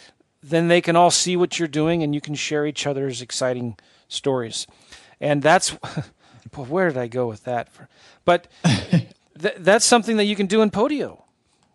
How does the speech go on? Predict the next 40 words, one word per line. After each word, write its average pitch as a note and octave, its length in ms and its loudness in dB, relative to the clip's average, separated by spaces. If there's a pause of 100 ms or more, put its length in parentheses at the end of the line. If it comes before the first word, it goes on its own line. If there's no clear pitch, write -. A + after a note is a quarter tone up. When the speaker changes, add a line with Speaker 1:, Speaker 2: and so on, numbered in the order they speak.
(200)
Speaker 1:
right? G#3+ 280 -4 (800)
And, E3 280 2
and E3+ 200 -2
anybody A3+ 460 4
Speaker 2:
Yeah. G3 60 4
Speaker 1:
who F#3+ 180 4
is E3 280 0 (200)
looking F#3 400 0
at - 200 -4
and, D#3 200 -8
and D3+ 200 -10
hearing E3+ 400 -2
us C#3+ 160 -4
talk D3+ 220 2
about C3+ 220 0
Podio C3+ 320 0
and A#2+ 100 -4
you B2 60 -4
have A#2+ 60 -8
no C#3 80 0
idea, C3 320 -2 (460)
just A3 300 2
go F#3 180 6
to G3+ 60 6
podio F#3 500 4
dot D3+ 260 2
com, E3 340 4
sign D3+ 280 2
up D3+ 100 0
for C#3 160 -6
a B2 60 -6
free D3 240 -6
account, D3 480 0 (540)
go D#3 140 4
to D3+ 80 2
YouTube, E3+ 560 4
look D3+ 200 0
up D3+ 100 0
some A#2+ 220 -6
videos. D3+ 640 2